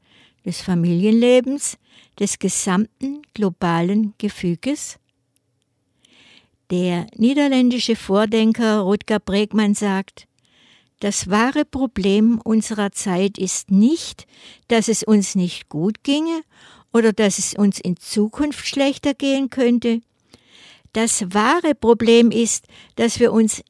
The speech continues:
nichts Besseres vorstellen können." Wir müssen es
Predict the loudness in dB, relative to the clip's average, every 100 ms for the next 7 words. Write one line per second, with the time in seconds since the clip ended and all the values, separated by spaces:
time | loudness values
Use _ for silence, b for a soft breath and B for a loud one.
0 | 2 4 4 -2 -8 -10 -14 2 4 4
1 | 0 -2 -6 -10 _ -4 2 2 0 -2
2 | 0 0 -2 -4 -4 -4 -8 -16 _ _
3 | _ _ _ _ _ _ b b b b
4 | b b b 2 4 6 4 0 -2 -2
5 | -4